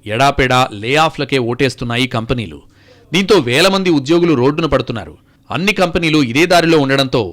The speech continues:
ఎంత అనుభవం ఉన్నా ఉద్యోగం దొరకని దుస్థితి నెలకొంది. మొదట్లో చిరుజల్లుగా మొదలైన లేఆఫ్లు అంతకంతకు విస్తరించి జడివానగా మారాయి. లేఆఫ్లకు తోడు ప్రాజెక్టులు అవుట్సోర్సింగ్కు ఇవ్వడం కూడా అమెరికా కంపెనీలు తగ్గించాయి.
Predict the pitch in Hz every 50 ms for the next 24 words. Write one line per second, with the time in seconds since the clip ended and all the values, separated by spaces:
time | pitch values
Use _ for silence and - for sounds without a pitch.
0 | - _ - 107 113 139 147 147 151 127 117 127 139 139 156 147 139 135 127 127
1 | 135 127 113 - - _ _ - 113 120 123 123 156 185 196 180 175 151 127 113
2 | 110 117 160 - 208 185 156 120 127 123 - - 170 - 139 127 117 117 - 127
3 | 110 90 73 - - _ _ - - 147 190 214 240 - 262 247 - - - 269
4 | - 208 196 226 214 214 214 208 208 190 180 175 170 175 175 175 165 143 123 120
5 | 139 151 156 143 - 151 139 127 120 110 110 120 - 180 - 175 165 180 - -
6 | 147 117 117 110 - - 170 147 139 120 - 143 139 117 110 110 110 135 147 170
7 | 175 165 156 151 135 117 110 107 101 82 73 - _ _ _ _ _ _ _ -
8 | 104 123 143 151 151 151 139 139 131 - 135 123 135 135 139 139 127 110 - -
9 | - _ - - 127 127 156 185 208 202 196 - 208 170 120 117 147 160 - -
10 | 202 196 170 - 202 185 165 185 175 160 147 151 147 147 139 123 123 120 120 131
11 | 131 120 107 110 139 170 165 - 175 156 - 127 123 123 151 147 151 156 139 -
12 | - 98 98 131 139 127 - 95 - -